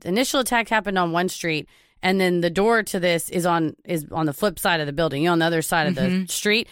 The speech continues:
Speaker 1: So then people who see him going and checking all the handles of the door, storefronts, wondering where she is, see a guy in a different hat, if they even saw the first attack, 'cause they, from a vantage point,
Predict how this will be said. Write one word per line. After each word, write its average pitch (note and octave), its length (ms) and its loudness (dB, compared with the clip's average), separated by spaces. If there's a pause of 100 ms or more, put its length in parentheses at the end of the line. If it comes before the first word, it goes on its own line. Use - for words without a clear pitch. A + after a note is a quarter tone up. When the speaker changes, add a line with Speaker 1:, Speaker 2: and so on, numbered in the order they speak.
(180)
Speaker 1:
So A3+ 160 0
then G3+ 280 2 (200)
people C4 320 2
who A3+ 120 2
see A#3 320 0
him G#3+ 220 2
going G3 300 2
and D#3 120 0
checking G#3 320 -2
all F#3 160 2
the D#3 100 -2
handles F#3 380 0
of D#3 120 -4
the D3+ 80 -2
door, A3 260 0
storefronts, G3 640 -2
wondering G3 340 0
where E3+ 120 0
she F3+ 220 -4
is, G#3+ 300 0 (400)
see - 360 0
a F#3+ 100 0
guy G3 240 2
in F#3+ 120 0
a E3 80 -2
different E3 360 -4
hat, G3 320 2
if G#3 140 0
they G#3 100 2
even D#3+ 240 -2
saw A#3+ 180 2
the F#3 120 -2
first - 340 -8
attack, D3+ 320 -2
'cause E3 140 -4
they, E3+ 140 0 (280)
from F#3 160 0
a D#3+ 60 0
vantage G#3+ 440 0
point, E3 320 0